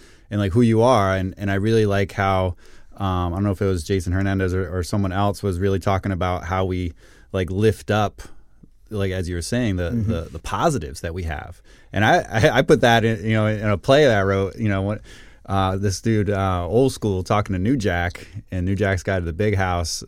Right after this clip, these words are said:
Speaker 1: a, a book I did, and then we adapted to a play, Voice of the Voiceless. But part of it is, like, trying to get people to, to realize the, the skill set you develop while you're
Speaker 2: Yes.
Speaker 1: in prison.
Speaker 2: <clears throat> Uh,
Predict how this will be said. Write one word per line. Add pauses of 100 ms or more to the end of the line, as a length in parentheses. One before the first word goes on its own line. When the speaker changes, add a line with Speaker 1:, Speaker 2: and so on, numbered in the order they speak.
(140)
Speaker 1:
a,
a
book
I
did,
and
then
we
adapted
to
a
play,
Voice
of
the
Voiceless. (560)
But
part
of
it
is,
like, (220)
trying
to
get
people
to,
to
realize (140)
the,
the
skill
set
you
develop
while
you're
Speaker 2:
Yes.
Speaker 1:
in
prison.
Speaker 2:
<clears throat>
Uh,